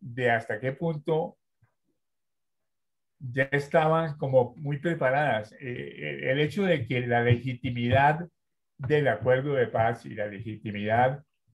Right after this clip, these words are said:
eh, de la, de lo que se concluyó, cualquier cosa que se concluya,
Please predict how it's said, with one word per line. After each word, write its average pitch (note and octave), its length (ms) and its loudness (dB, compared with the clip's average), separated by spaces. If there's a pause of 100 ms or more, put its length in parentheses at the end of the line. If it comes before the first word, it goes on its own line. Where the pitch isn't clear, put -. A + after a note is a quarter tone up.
(260)
eh, G#2+ 260 -6 (580)
de A#2 320 -8
la, G#2 320 -2
de A2+ 220 -8
lo G#2 240 -8
que G#2 400 -4
se A2 240 -12
concluyó, A#2+ 720 -2
cualquier C3+ 400 -4
cosa D3 200 0
que C3+ 100 -6
se A#2+ 100 -12
concluya, B2 640 -4